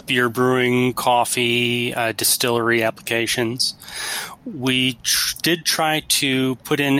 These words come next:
an emphasis on actual case studies this year. So, um, we've got a great, uh, commercial water treatment presentation from Larry Zinsser coming up.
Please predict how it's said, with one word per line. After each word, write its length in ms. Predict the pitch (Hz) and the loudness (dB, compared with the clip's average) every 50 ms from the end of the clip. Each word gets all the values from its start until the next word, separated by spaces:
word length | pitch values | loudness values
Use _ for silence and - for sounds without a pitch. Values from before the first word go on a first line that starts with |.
| 135 - - | 0 0 -2
an 260 | 123 120 120 120 123 - | -2 0 0 -2 -2 -2
emphasis 560 | 135 131 127 - 135 - - 135 127 - - | -4 -4 -2 0 0 0 0 2 0 0 0
on 680 | - 139 120 117 117 113 113 113 113 110 113 - - - - - - - - - | 0 0 0 0 0 0 -2 -2 -2 -2 -4 -6 -10 -14 -20 -20 -20 -20 -8 -4
actual 800 | 139 135 143 - - - - 151 139 135 131 127 127 123 117 - - - | -2 -2 -2 0 -2 -2 0 2 2 2 4 4 4 2 0 -2 -6 -6
case 300 | - - 131 120 101 - | -4 -2 -2 0 0 0
studies 640 | - - - 107 95 92 107 110 120 117 - - - | 0 0 0 -4 -4 -6 -6 -4 -2 0 0 0 0
this 200 | 110 - - - | 0 -2 0 0
year. 120 | 110 110 | 0 0
So, 200 | - - 123 120 - - - - - - - - - - - | 0 0 -2 -2 -4 -8 -10 -10 -8 -10 -10 -10 -12 -8 -4
um, 520 | 160 127 117 113 110 107 107 107 107 110 120 | 0 2 2 2 2 2 2 0 0 -2 -2
we've 200 | 127 117 113 - | -2 -4 -2 -2
got 280 | 143 135 139 143 143 - - | -2 -2 0 -2 -2 -2 -2
a 160 | 123 123 117 | -2 -2 -4
great, 500 | 110 104 - - - 135 135 147 151 - - - - - - - | -6 -10 -12 -4 -2 0 0 0 0 -4 -8 -14 -20 -20 -14 -8
uh, 300 | - 131 123 120 117 113 - - | -4 -2 0 0 0 -2 -4 -4
commercial 420 | - - 135 139 135 - 156 135 | 0 2 2 2 2 2 0 2
water 300 | 123 120 120 123 135 131 | 2 2 2 2 0 -2
treatment 400 | - - - 151 139 131 131 - | -2 0 -2 0 0 0 -2 -2
presentation 720 | - 135 117 127 117 - 131 131 123 - - 147 135 127 | -4 -2 -2 -2 -2 0 0 -2 0 0 0 2 2 2
from 400 | 127 - - 123 113 113 113 113 | 2 0 0 2 2 2 2 2
Larry 260 | 113 120 120 120 117 110 | 2 2 2 2 2 2
Zinsser 480 | 107 - 135 135 139 - - 143 135 - | 2 2 2 2 2 2 0 0 0 -2
coming 300 | - 139 131 127 127 131 | 0 0 2 2 2 2
up. 160 | 131 131 | 2 0